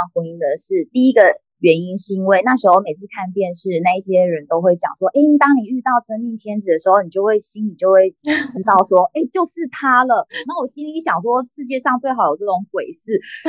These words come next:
可是我真的遇到我老公的时候，就是有这种感觉。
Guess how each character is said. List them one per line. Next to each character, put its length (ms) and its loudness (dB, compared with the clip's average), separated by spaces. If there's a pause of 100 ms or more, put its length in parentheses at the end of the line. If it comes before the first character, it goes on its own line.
可 60 2
是 120 4
我 80 6
真 80 -2
的 220 2
遇 120 0
到 140 4
我 160 2
老 320 2
公 240 -2
的 160 -4
时 140 -8
候， 100 -6
就 160 -6
是 160 -10
有 120 -4
这 120 -20
种 220 -6
感 160 -6 (100)
觉。 160 -20